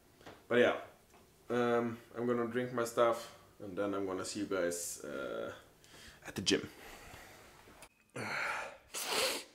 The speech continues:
Okay. And before we do, uh, something, we're gonna warm up here. I'm just doing some simple movements to,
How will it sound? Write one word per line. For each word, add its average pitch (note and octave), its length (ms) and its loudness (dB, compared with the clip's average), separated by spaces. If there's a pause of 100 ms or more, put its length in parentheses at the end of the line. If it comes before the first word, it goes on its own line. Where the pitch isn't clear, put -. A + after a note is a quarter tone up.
(160)
Okay. G#2+ 400 -6 (1120)
And A2+ 320 0
before B2 340 0
we A#2+ 120 4
do, A#2+ 180 4
uh, A#2+ 120 4 (340)
something, C3+ 580 0
we're A2 80 -2
gonna G#2 220 0
warm G#2+ 200 0
up G#2 160 0
here. A#2 240 0 (320)
I'm A2 120 -4
just A#2+ 240 0
doing A2+ 360 0
some A2 280 -2
simple A2+ 400 -2
movements A#2 720 -2
to, G#2 240 -2